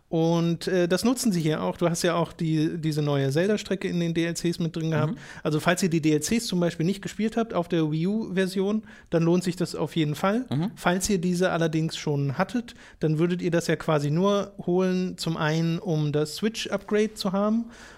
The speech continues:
Speaker 1: weil's halt optisch, äh, sich so ein bisschen verbessert.
Speaker 2: Ja.
Speaker 1: Das merkst du aber nicht wirklich.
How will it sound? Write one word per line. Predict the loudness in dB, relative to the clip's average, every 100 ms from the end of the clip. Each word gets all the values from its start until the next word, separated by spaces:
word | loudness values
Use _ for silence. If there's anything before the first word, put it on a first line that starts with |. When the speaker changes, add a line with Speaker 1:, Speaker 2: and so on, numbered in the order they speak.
| -4
Speaker 1:
weil's | -2 2
halt | 0 0
optisch, | 0 2 0 -2 -2
äh, | 2 4 4
sich | 2 0
so | 0
ein | 0
bisschen | 0 0 2 2 0 -2 -14 -20 _ _ _ -20 _ _ _ _ _ _
verbessert. | -2 2 2 2 0 0
Speaker 2:
Ja. | -2 -2
Speaker 1:
Das | -2 -2 0
merkst | 2 2
du | 0
aber | 0
nicht | -2 -2
wirklich. | -4 -2 -4 -6